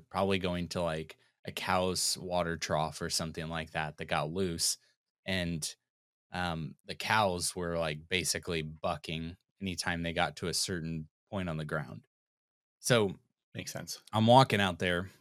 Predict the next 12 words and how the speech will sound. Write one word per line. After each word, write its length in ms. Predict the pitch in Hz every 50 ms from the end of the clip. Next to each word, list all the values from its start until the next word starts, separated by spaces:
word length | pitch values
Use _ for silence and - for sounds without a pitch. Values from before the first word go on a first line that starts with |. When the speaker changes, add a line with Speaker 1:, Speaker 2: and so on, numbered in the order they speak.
| -
Speaker 1:
with 140 | - 87 -
this, 440 | - 92 85 - - - - - - -
uh, 240 | 98 90 82 80 78
farmer, 520 | - - 92 85 80 82 85 82 87 98 - _ _ _ _ _ _ _ _ _ _ _ _ _ _ _ _ _ _ _ _ _ _ -
and, 460 | 98 98 95 85 85 90 85 82 - -
um, 400 | - 87 87 87 82 80 80 80 95 - - -
<laughs> 200 | - - 165 156
we're 160 | 120 117 104
walking 640 | 101 98 98 104 107 95 - - 104 104 101 101 98 -
over 260 | 104 101 90 92 90
to 240 | 80 - 104 98 90
it, 200 | 87 90 -